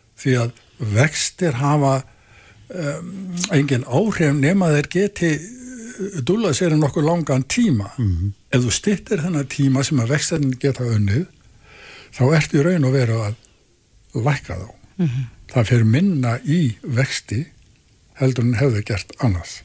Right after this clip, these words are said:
Speaker 3: Mhm. En hvort er mikilvægara? Við tölum um sparnað, að leggja fyrir, sko, tíu prósent af, af útborguðum launum.
Speaker 1: Mhm.
Speaker 3: Ætti sá peningur að fara beint inn á höfuðstól láns eða á maður alltaf að eiga varasjóð?
Speaker 1: Mm, já,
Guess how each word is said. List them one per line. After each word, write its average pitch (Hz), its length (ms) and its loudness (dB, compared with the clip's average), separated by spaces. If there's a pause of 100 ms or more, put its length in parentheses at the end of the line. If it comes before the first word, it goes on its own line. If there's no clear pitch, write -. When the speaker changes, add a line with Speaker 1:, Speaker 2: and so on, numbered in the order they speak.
Speaker 3:
Mhm. 139 260 -6 (480)
En 220 100 2
hvort - 340 2
er 269 60 2
mikilvægara? 156 920 2
Við 202 160 2
tölum 220 260 2
um 214 80 2
sparnað, 190 520 -2
að 185 40 2
leggja 190 320 0
fyrir, 202 320 0
sko, - 180 -4
tíu 190 280 2
prósent 180 460 0
af, 165 180 0
af 165 140 -4
útborguðum 175 580 0
launum. 147 400 2
Speaker 1:
Mhm. - 0 - (580)
Speaker 3:
Ætti - 300 -2
sá 233 220 0
peningur 233 360 0
að 202 60 -2
fara 196 120 0
beint 240 380 -2
inn 208 80 0
á 185 80 2
höfuðstól 190 360 0
láns 196 420 2
eða 202 220 0
á 220 40 0
maður 202 340 2
alltaf - 360 -4
að 180 200 0
eiga 175 280 0
varasjóð? - 600 -4 (160)
Speaker 1:
Mm, 98 220 -2 (540)
já, 98 260 -2